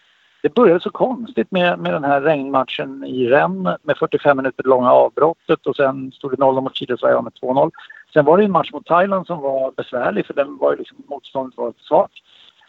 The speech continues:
Mot U S A ställde förbundskaptenen över rätt många spelare.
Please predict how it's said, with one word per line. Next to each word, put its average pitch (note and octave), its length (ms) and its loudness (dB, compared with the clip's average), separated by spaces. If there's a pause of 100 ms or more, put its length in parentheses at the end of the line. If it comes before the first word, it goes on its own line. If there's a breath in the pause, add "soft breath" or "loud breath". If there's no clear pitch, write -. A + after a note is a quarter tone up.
Mot D3 140 -2
U D3 140 4
S C3+ 120 0
A C#3+ 200 6
ställde C3+ 680 -2
förbundskaptenen B2 680 -2
över D3+ 240 4
rätt C#4+ 180 2
många E3 220 0
spelare. F3 480 -2